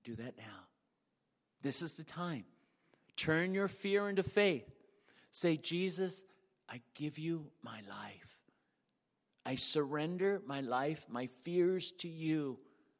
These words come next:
I want to follow you." I, I, it's not just a decision, like, Lord, it's a direction for the rest of my life.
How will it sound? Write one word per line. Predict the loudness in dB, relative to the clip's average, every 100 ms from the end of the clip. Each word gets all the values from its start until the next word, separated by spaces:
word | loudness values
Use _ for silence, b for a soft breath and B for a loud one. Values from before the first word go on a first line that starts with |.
| b _ -8
I |
want | -4 -4
to | -6
follow | -4 -2 0 0
you." | -2 -2
I, | -6 -6
I, | -6
it's | -6 0
not | 0 0
just | -2 -4
a | -4
decision, | -4 -4 2 0 0 -2
like, | 0 0 0 -8 B B B B
Lord, | -2 0 0 -4 -2
it's | 0 0
a |
direction | -8 -10 -6 -6 -4 -4 -4 -6 -6
for | -4
the | -2
rest | 2 0 0
of | -4
my | -2 -2
life. | -2 -2 -4